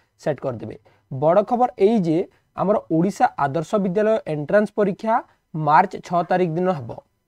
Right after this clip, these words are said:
ସମସ୍ତେ ଜାଣି ରଖନ୍ତୁ, ଆମର ଓଡ଼ିଶା ଆଦର୍ଶ ବିଦ୍ୟାଳୟ ଏଣ୍ଟ୍ରାନ୍ସ ଟେଷ୍ଟ ମାର୍ଚ୍ଚ ଛଅ ତାରିଖ ଦିନ ପରୀକ୍ଷା ହେବ, ଯାହାକି ଆମର ଓ ଏମ୍ ଆର୍ ସିଟ୍ରେ ପରୀକ୍ଷା ହେବ। ବୁଝିଗଲା?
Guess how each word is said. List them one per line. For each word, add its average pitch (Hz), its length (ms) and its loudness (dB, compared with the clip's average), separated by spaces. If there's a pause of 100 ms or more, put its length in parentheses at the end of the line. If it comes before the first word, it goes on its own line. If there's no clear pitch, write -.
(260)
ସମସ୍ତେ 185 380 0
ଜାଣି 170 200 0
ରଖନ୍ତୁ, 208 380 -2 (380)
ଆମର 180 240 0 (180)
ଓଡ଼ିଶା 165 340 0 (120)
ଆଦର୍ଶ 151 360 -4
ବିଦ୍ୟାଳୟ 190 600 0 (100)
ଏଣ୍ଟ୍ରାନ୍ସ 175 460 -4 (100)
ଟେଷ୍ଟ 214 240 0 (120)
ମାର୍ଚ୍ଚ 160 400 0
ଛଅ 180 240 -4
ତାରିଖ 175 240 -2
ଦିନ 180 200 -4
ପରୀକ୍ଷା 156 480 -4
ହେବ, 185 160 -2 (500)
ଯାହାକି 175 380 0
ଆମର 196 200 2 (160)
ଓ 151 120 0
ଏମ୍ 160 160 2
ଆର୍ 185 120 2
ସିଟ୍ରେ 202 320 -2
ପରୀକ୍ଷା 175 420 -2
ହେବ। 113 120 0 (440)
ବୁଝିଗଲା? 220 460 2